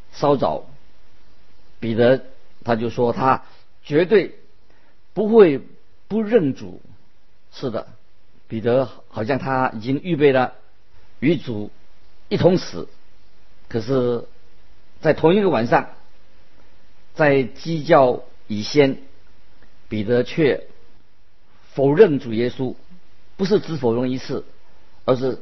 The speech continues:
三次的不认主。现在我们接着再来看三十六到三十九节，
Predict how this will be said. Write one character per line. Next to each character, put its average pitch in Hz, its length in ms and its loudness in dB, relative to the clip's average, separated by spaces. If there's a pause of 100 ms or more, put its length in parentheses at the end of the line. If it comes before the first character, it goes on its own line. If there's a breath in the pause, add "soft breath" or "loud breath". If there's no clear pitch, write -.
(160)
三 175 340 2
次 165 200 -2
的 127 120 4
不 143 140 -2
认 135 220 4
主。 85 220 -8 (880)
现 127 140 0
在 123 100 2
我 117 80 2
们 113 160 0
接 127 140 0
着 113 180 2 (100)
再 123 120 0
来 107 80 2
看 117 200 0
三 156 220 4
十 135 100 -4
六 147 200 6
到 131 120 2
三 147 180 2
十 131 60 -4
九 104 160 -2
节， 107 360 0